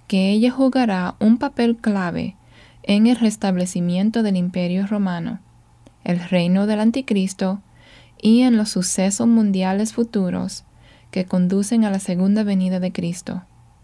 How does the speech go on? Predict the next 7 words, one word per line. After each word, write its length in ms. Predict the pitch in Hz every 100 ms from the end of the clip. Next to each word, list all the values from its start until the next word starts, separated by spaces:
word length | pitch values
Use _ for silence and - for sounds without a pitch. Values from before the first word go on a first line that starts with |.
| - _ _ _ _ _ - _ -
¿Cuál 340 | 226 240 285
será 400 | - 277 277 269
ese 180 | 254 247
papel? 560 | 226 220 294 285 170 - - - - _ - _ _ - _ - -
¿Cuándo 460 | 202 190 190 190
será 320 | 190 190 185
revelado? 680 | 185 185 180 180 247 262 180